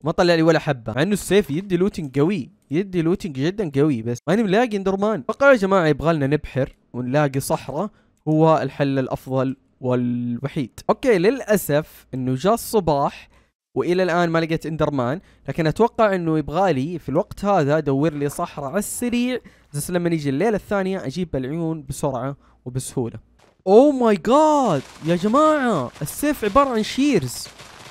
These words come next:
كيف كذا؟ متى يقصقص هذه بذي السرعه؟ يا ساتر، يا ساتر. اوه ماي جاد، والله يا انه يكسر مره، مره، مره بسرعه. اوكي كويس، صدقون ليش؟ بلوكات،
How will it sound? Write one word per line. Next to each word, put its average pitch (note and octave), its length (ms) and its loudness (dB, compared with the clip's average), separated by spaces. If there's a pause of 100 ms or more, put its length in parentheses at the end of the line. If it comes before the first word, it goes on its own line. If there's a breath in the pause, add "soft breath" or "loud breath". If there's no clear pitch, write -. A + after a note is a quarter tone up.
(580)
كيف - 140 -4
كذا؟ D4 240 0 (1160)
متى B3+ 180 4
يقصقص G#4 420 0
هذه D#4 140 2
بذي A#3 140 -4
السرعه؟ A#3 500 -2 (600)
يا A#3+ 180 -2
ساتر، A3+ 600 -4
يا A3+ 180 -2
ساتر. G3+ 560 -4 (320)
اوه A3+ 220 -4
ماي D#3+ 240 -2
جاد، F3 720 0
والله E3+ 200 -2
يا A3+ 140 -2
انه A3 160 -4
يكسر G3 460 -4
مره، A3+ 500 0
مره، A#3 340 0
مره G#3+ 260 -2
بسرعه. D3+ 480 -4
اوكي F#4 140 -2
كويس، A3 640 4
صدقون E3+ 300 -4
ليش؟ G3 500 0
بلوكات، C4+ 380 -2